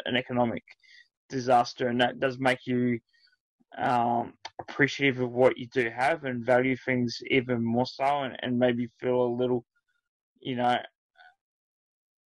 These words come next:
a little more like maybe it is the time to sort of just, you know, take a step back and,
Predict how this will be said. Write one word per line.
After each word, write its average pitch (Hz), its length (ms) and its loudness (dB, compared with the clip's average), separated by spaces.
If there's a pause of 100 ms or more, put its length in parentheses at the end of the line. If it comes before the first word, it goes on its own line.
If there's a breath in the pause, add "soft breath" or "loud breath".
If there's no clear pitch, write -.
(680)
a 120 60 0
little 147 200 -2
more 135 240 -2
like 127 200 0
maybe 135 360 -2
it 123 100 -4
is 127 540 -6 (100)
the 131 120 -4
time 135 380 2
to 123 80 -10
sort 123 300 0
of 117 120 -4
just, - 380 -2 (840 soft breath)
you 120 100 -6
know, 120 280 2 (260)
take 135 240 4
a - 20 -10
step - 360 2
back 127 340 0
and, 123 320 4